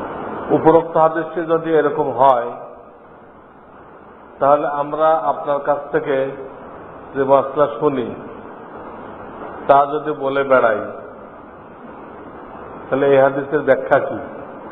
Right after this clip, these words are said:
এই হাদিসটা মানুষের দোষ ত্রুটি সম্পর্কে বলা হয়েছে, দিনের কথা সম্পর্কে না।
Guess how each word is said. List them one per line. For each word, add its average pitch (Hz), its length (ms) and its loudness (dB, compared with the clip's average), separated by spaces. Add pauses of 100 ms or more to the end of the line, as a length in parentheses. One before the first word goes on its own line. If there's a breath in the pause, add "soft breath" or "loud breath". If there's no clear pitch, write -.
(1300)
এই 139 120 4
হাদিসটা 160 520 4 (240)
মানুষের 147 460 -4
দোষ 156 260 4
ত্রুটি 165 340 -4
সম্পর্কে 175 380 2
বলা 131 240 2
হয়েছে, 104 240 -12 (1800)
দিনের 160 280 0
কথা 160 320 2
সম্পর্কে 170 400 4
না। 202 120 4